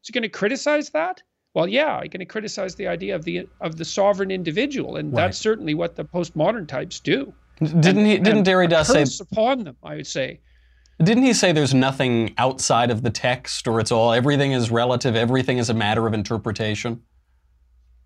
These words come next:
Speaker 1: Yeah, well, he disputed whether or not he really said that, but I think
Speaker 2: Of
Speaker 1: that
Speaker 2: course
Speaker 1: it's a
Speaker 2: he would.
Speaker 1: pretty accurate,
Speaker 2: <laughs>
Speaker 1: well, right, and I think it's a pretty accurate summation of the postmodern ethos. They're,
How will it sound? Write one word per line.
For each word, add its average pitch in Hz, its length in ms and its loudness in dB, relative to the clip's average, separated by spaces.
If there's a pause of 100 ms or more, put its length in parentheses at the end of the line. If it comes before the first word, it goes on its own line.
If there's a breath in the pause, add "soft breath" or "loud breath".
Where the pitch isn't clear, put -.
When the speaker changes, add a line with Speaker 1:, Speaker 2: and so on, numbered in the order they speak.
(120)
Speaker 1:
Yeah, 233 300 0
well, 233 180 -4
he 214 140 -6
disputed 220 680 -8
whether 165 220 -6
or 160 40 -8
not 170 180 -8
he 170 100 -10
really 165 280 -8
said 180 320 -2
that, 156 240 -6
but 180 140 -4
I 214 200 -2
think - 240 -6
Speaker 2:
Of 135 80 -2
Speaker 1:
that - 60 -4
Speaker 2:
course 135 180 2
Speaker 1:
it's - 60 -2
a - 20 0
Speaker 2:
he 101 80 0
would. 101 80 -2
Speaker 1:
pretty 92 160 -4
accurate, 180 420 -6 (180)
Speaker 2:
<laughs> - 180 -20
Speaker 1:
well, 233 200 0
right, 240 300 -2
and 208 140 -8
I 226 100 -4
think 233 260 -10
it's 180 140 -12
a 214 60 -12
pretty 208 320 -12
accurate 196 480 -6
summation 190 640 -6
of 160 160 -14
the 165 80 -10
postmodern 170 680 -6
ethos. 262 480 -4
They're, 185 260 -4